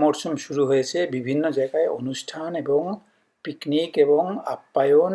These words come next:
এবং খাওয়া দাওয়া। আপনারা যারা ডায়াবেটিক, তারা কি করে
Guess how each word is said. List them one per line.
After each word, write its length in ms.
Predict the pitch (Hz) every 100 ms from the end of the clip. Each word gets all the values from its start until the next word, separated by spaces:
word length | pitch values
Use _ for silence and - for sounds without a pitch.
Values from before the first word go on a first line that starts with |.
| 156
এবং 160 | 135 151 160
খাওয়া 220 | - 123 120
দাওয়া। 160 | 123 135 - _ _ _ _ _ _ _ _ _ _ _
আপনারা 460 | - 147 - 202 220 196
যারা 140 | 180 139
ডায়াবেটিক, 440 | 120 139 143 202 202 -
তারা 180 | 143 165 -
কি 100 | 202 202
করে 200 | 185 113